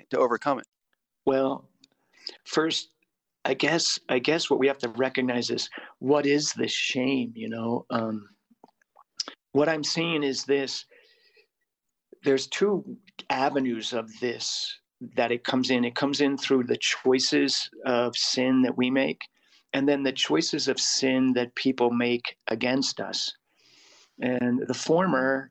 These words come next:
Speaker 2: the, the sins that we choose, those are the, those are the, the shame that, yeah, we confess it, but there's this inherent voice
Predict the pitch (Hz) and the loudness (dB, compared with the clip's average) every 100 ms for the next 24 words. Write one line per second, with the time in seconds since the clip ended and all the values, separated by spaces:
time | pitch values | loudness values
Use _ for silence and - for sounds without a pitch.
0 | _ 123 120 - - 127 - 139 135 127 | _ -4 -4 -10 -4 -2 0 0 0 -2
1 | - 110 117 - - 62 - - - _ | -4 -4 -4 -2 -2 -2 -2 -6 -10 _
2 | _ _ _ _ - 143 165 190 196 143 | _ _ _ _ -2 2 2 0 0 0
3 | 131 123 - _ _ _ - 139 175 196 | 0 -4 -10 _ _ _ -2 0 2 2
4 | 143 120 - - 120 - 135 123 123 120 | 0 0 -4 -4 -2 -2 -2 0 -2 -4
5 | 104 113 113 - 123 147 131 110 143 147 | -6 -6 -6 -4 0 0 0 2 0 0
6 | 135 120 - - 170 - 127 117 92 _ | -2 -2 -2 -2 0 2 2 0 -2 _
7 | - - - - - 139 - 139 135 135 | -20 -20 -20 -20 -4 -2 4 4 4 0
8 | 127 123 120 - 160 165 165 147 135 123 | 2 0 -2 -4 -2 -2 0 2 0 -2
9 | - 110 135 131 127 113 - | -10 -6 0 2 2 0 -4